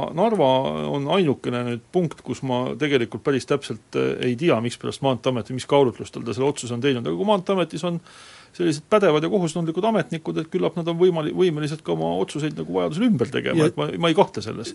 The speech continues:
Speaker 2: Äh,
Speaker 1: Ja ma veel kord ütlen, ega Narvas ei panda kinni seda Maanteeameti bürood. Lihtsalt edaspidi inimesed, kes Narvas elavad ja tahavad sooritada, äh, juhiloa eksamit, nad peavad sõitma Rakverre. Et ega noh, selles ka ju tegelikult mingit traagikat otseselt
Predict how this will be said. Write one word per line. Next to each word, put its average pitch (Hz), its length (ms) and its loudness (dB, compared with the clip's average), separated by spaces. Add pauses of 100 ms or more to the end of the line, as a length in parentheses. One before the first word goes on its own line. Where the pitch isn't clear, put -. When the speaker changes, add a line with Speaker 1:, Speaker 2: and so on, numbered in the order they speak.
(140)
Speaker 2:
Äh, 160 220 2
Speaker 1:
Ja 143 60 6
ma 156 120 4
veel 180 80 6
kord 139 140 4
ütlen, 135 180 -6
ega 120 80 -4
Narvas 139 400 0
ei 123 80 -6
panda 131 320 -2
kinni 190 340 4
seda 110 220 -4
Maanteeameti 117 560 -2
bürood. 123 320 2 (180)
Lihtsalt 175 460 2
edaspidi 170 560 0
inimesed, 127 320 0
kes 127 240 -6
Narvas 170 380 2 (260)
elavad 147 400 8
ja 139 80 -8
tahavad 143 300 0
sooritada, 131 540 2 (460)
äh, 139 220 -2
juhiloa 175 400 2
eksamit, 147 380 -2
nad 147 100 -4
peavad 165 220 2
sõitma 190 320 2
Rakverre. 156 500 -2 (420)
Et 139 300 -4
ega 175 160 0
noh, 160 80 -4
selles 226 280 2
ka 202 120 2
ju 147 80 2
tegelikult 131 360 2
mingit 139 220 -2
traagikat 147 600 4
otseselt 113 320 -4